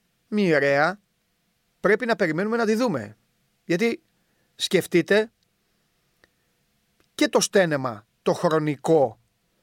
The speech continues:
λόγω της πανδημίας. Δεν θα πω τα ίδια για τον παοκ. Ε, πριν από μία-δύο εβδομάδες, δεν θυμάμαι σε ποιο show must go on, είχα πει ότι περιμένω έναν καλύτερο παοκ.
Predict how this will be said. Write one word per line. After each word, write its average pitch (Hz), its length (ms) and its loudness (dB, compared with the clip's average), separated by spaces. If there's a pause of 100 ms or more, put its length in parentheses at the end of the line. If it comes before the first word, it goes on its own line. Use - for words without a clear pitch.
(320)
λόγω 156 600 0 (180)
της - 140 -10
πανδημίας. 143 720 -4 (1900)
Δεν 294 140 2
θα 285 100 4
πω 247 100 4
τα 202 100 4
ίδια 160 160 2
για 143 100 -2
τον 135 120 -4
παοκ. 160 340 4 (1120)
Ε, 143 640 2 (140)
πριν 240 240 -2
από 135 800 0 (420)
μία-δύο 185 540 2
εβδομάδες, 151 440 0
δεν 180 80 -4
θυμάμαι 151 320 -4
σε 127 120 -8
ποιο - 220 -4
show 147 120 -2
must 123 300 -6
go 139 200 2
on, 220 120 -6 (460)
είχα 208 220 -2
πει 254 240 -6
ότι - 180 -12
περιμένω 208 540 -2 (200)
έναν 208 240 -2
καλύτερο 196 360 0
παοκ. 135 320 0